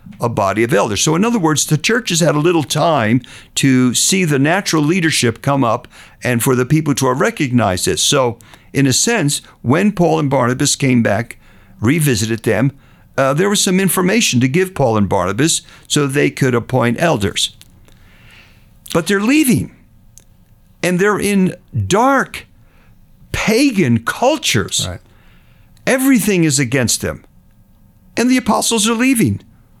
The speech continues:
Speaker 1: What in the world is going to happen
Speaker 2: <laughs>
Speaker 1: to these people?
Speaker 2: Right, right.
Speaker 1: Well, we see here they're men of prayer,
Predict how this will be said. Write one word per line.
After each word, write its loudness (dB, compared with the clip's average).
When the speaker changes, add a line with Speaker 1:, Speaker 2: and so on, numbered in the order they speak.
Speaker 1:
What 2
in 2
the 2
world 0
is -2
going -2
to 0
happen 0
Speaker 2:
<laughs> -8
Speaker 1:
to 2
these 0
people? -2
Speaker 2:
Right, -8
right. -4
Speaker 1:
Well, 0
we 2
see 0
here 2
they're 0
men 2
of -4
prayer, -2